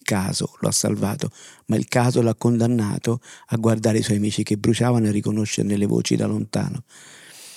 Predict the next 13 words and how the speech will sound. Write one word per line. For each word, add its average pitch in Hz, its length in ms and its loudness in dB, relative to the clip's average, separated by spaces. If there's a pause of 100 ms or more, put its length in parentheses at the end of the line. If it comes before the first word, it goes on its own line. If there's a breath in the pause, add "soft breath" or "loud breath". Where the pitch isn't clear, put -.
(540 loud breath)
In 123 140 2
un, 117 320 4
in 117 160 2
un, 110 300 4
in 113 120 2
una 113 160 4
baracca, 117 500 2
in 104 240 2
un 101 180 0
ca-, - 160 -2
un 104 300 2
capannone, 127 720 4 (340 loud breath)
trova 113 480 2